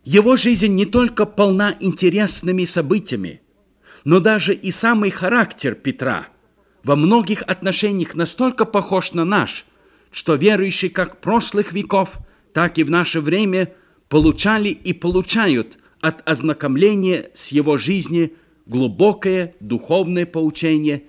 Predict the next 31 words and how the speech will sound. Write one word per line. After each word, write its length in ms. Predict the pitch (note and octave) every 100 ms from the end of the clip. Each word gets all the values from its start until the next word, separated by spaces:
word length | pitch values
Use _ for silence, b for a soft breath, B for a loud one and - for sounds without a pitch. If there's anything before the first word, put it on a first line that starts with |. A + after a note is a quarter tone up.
| b b B2
и 100 | A2+
в 80 | -
то 180 | D3
же 140 | C#3 C#3
время 460 | C#3 C#3 B2 B2 - _
и 180 | C#3+ C#3
утешение. 760 | C3+ - A#2+ - B2+ F#2+ D#2+ - - _ _ _ _ _ b b
Как 200 | B3+ -
часто 380 | - F#3+ - F3
я 160 | D#3+
сам 300 | D3+ F3 E3+
благодарил 520 | D3+ D#3+ E3+ F3+ G#3 G#3
Господа 520 | F#3 D3 - C3 C3
за 100 | C3+
Петра. 460 | D#3 D3+ B2+ - _ _ b b b b
Я 140 | - F#3+
не 140 | A3+
могу 240 | A#3 G3+ B3+
себе 260 | A#3 G#3
представить 600 | G#3 G3 - G#3 G3 F3+
другого 400 | C3+ F3 G3 F#3
человека, 520 | F#3 F#3 F#3 E3 - A#2
в 80 |
котором 460 | - F3 G3+ G3 F3+
бы 160 | F#3 F3+ B
сочеталось 760 | - F#3+ G3 G3+ A3 G#3+ F#3+ -
так 280 | F3+ -
много 400 | C3 G3+ A#3 F#3+
ошибок 720 | - F#3 - G#3+ C#3 F#2+ - b b b
и 80 | G#3
противоречий, 920 | G3+ G3+ G#3 G#3 G#3+ F#3 - A2+